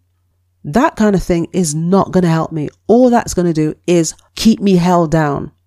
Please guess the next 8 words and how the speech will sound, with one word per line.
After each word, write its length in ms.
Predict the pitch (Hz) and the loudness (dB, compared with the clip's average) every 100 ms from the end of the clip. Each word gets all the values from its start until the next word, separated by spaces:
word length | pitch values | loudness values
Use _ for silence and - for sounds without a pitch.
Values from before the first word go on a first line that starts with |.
| _ _ _ _ | _ _ _ _
Once 260 | 175 208 202 | -2 -2 0
you 80 | 190 | 0
have 200 | 190 156 | 0 2
one 260 | 180 254 | 2 2
bad 200 | 190 175 | 2 0
thought 200 | - 165 | 0 0
about 260 | - 160 160 | 0 0 0
yourself, 540 | 156 - 160 170 165 | -2 -2 -2 -4 -6